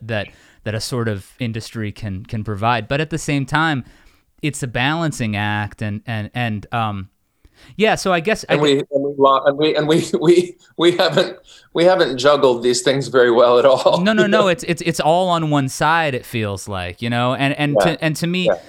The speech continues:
Speaker 1: as somebody who grew up in, in a religious culture, you know, I think you, you, you, you tend to zero in on that idea that maybe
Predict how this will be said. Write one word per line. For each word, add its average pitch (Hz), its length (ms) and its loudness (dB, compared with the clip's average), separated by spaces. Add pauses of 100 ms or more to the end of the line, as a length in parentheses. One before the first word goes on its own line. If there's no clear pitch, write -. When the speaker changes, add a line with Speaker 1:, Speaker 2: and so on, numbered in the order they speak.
(140)
Speaker 1:
as 165 160 2
somebody 202 380 0
who 160 200 0
grew 156 300 0
up 151 260 0
in, 131 500 0
in 127 160 -2
a 110 160 -2
religious 113 540 -4
culture, 110 800 -4
you 120 140 -8
know, 104 160 -6
I 95 60 -8
think 143 260 -6
you, 135 340 -2
you, 123 300 -4
you, 120 260 -6
you 123 460 -2 (720)
tend 165 240 -2
to 143 80 0
zero 127 460 -2
in 131 180 0
on 95 400 -6 (720)
that 123 240 -2
idea 110 460 -2
that 98 160 -8
maybe 107 480 -4